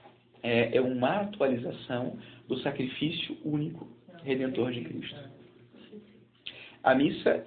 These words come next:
tem um caráter de sacrifício, de oferta. Depois a gente vai ver aqui de que maneira nós participamos disso. Mas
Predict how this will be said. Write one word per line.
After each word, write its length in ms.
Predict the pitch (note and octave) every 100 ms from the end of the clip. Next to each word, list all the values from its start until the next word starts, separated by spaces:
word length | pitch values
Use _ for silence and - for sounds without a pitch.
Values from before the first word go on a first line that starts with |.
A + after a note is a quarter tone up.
| -
tem 100 | C3+
um 60 |
caráter 380 | C3 B2+ C3+ D3+
de 100 | D3 -
sacrifício, 800 | E3+ E3+ F3 - A#2+ A2+ - - - -
de 180 | -
oferta. 640 | - - B2 A2 - - - - - - _ _ _ _
Depois 300 | A#2 A#2 A#2
a 60 | B2
gente 100 | B2
vai 120 | B2+
ver 320 | G#2 G#2+ G2+
aqui 100 | G2+
de 100 | G#2
que 100 | -
maneira 260 | A#2 A2 A2+
nós 120 | A2+
participamos 540 | A#2 - - - A2+ B2+
disso. 280 | A#2 - - - - - - - -
Mas 340 | - A#2 A2